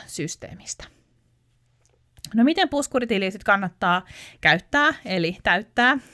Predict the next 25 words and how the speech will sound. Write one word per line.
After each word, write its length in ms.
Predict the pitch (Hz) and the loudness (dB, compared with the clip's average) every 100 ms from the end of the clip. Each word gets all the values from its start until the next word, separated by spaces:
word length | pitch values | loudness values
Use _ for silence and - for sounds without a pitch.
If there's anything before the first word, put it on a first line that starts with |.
| - _ _ _ - | -20 _ _ _ -2
Mulla 160 | 262 269 | 4 6
oli 140 | 240 | 6
viime 260 | 226 220 202 | 2 0 0
vuonna 280 | 196 185 185 - - - - _ _ _ | 0 0 -2 -8 -20 -20 -20 _ _ _
siinä 280 | - 254 240 | 2 4 6
mielessä 340 | 214 190 180 - | 6 2 0 -4
tosi 240 | 190 208 | -6 -2
onnellinen 640 | 208 208 196 180 170 165 170 | 0 0 0 0 -2 -4 -4
tilanne, 520 | 214 233 269 285 302 | 0 2 4 2 -2
että 380 | 285 - 220 214 | -4 -6 -4 -2
mun 80 | 202 | 0
laskutus 580 | 202 202 196 185 185 | 0 -2 -6 -6 -6
oli 180 | 185 180 | -4 -4
suhteellisen 640 | 180 208 - 180 185 180 | -4 -4 -2 -2 -2 -2
tasasta 580 | 175 170 175 156 - - - _ | 0 0 -2 -8 -8 -10 -10 _
joka 240 | 170 165 165 | -6 -4 -4
kuukausi. 680 | 175 156 - - 190 - - _ _ - | -6 -6 -6 -8 -8 -12 -14 _ _ -6
Siis 420 | - 220 208 - - | 0 0 0 -6 -2
sen 260 | 269 247 | 4 6
jälkeen, 640 | 226 208 196 - 190 180 185 - | 6 4 2 -2 -2 -2 -4 -8
kun 300 | - 214 202 - | -4 -2 -2 -6
se 120 | - - | -4 -2
ensimmäisen 680 | 214 220 202 180 180 180 - | -2 -2 0 0 0 -6 -6
koronanikottelun 880 | - 202 190 208 202 180 170 180 175 | -2 -2 -2 -4 -4 -4 -4 -4 -2
jälkeen 520 | 175 165 170 170 165 | 0 0 0 -2 -2